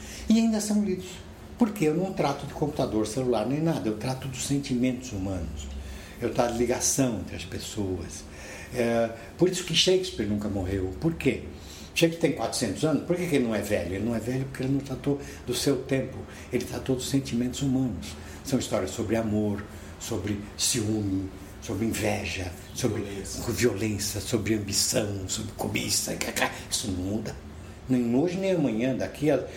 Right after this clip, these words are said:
Speaker 1: a cem anos vão ainda montar as peças do Shakespeare e vão emocionar as pessoas.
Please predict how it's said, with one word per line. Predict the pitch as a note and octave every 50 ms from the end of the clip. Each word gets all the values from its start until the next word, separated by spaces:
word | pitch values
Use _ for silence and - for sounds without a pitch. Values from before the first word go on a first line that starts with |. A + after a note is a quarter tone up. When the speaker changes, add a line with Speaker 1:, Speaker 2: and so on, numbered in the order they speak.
| - - - -
Speaker 1:
a | - A#2 A2 -
cem | - - - E3 E3 D3 C#3+
anos | D3 D#3 E3+ - -
vão | D#3 E3 F#3 F#3+ E3 C#3 B2+ B2+ B2+ - - - - - -
ainda | B2+ B2 C3 C3+ C#3 D3
montar | D3 D3+ D#3 C#3 C#3 C3+ B2+
as | B2 -
peças | - C3 A#2 - - B2
do | B2 C#3
Shakespeare | C3 - - D3+ D3+ D3 - - F3+ E3 - - - -
e | F#3+ F3
vão | C3+ D3
emocionar | C3+ A#2+ G#2+ G#2 G2+ - - G2+ F#2 F#2 F#2
as | F2+ -
pessoas. | - - F#2 - - C#3+ C3 - -